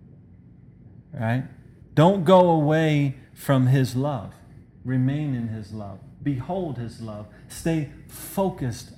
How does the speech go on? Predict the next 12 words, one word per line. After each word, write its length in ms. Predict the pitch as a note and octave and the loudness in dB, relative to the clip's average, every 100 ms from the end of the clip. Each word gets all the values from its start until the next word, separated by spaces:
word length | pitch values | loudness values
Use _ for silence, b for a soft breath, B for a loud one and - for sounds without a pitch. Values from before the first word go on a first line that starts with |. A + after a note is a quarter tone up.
| - | -10
on 180 | B2 A2 | -8 -6
his 240 | A2 - | -10 -10
love, 260 | A2 G2 G2 - - - B - | -12 -12 -14 -20 -20 -20 B -8
because 280 | C#3 D3 A2+ | -4 -2 -2
that's 280 | E3+ F#3+ | -4 -4
the 120 | - D3+ | -8 -6
way 400 | B2+ B2+ B2+ B2+ - - - - | -4 -4 -4 -6 -12 -14 -12 -8
we'll 440 | A#2+ C3 B2 A#2+ - - - - - - | -4 -4 -4 -8 -16 -20 -20 -20 -20 -14
continue 640 | - B2+ B2 C#3 C3+ B2 A#2 | -2 -2 -2 -4 -2 -4 -6
to 120 | - | -12
purify 720 | - - F#3 A#2 G#2 A2 G2 | -12 -8 -8 -8 -10 -10 -10
ourselves. 640 | G2+ G#2 - G2+ A2 - | -12 -14 -12 -14 -14 -20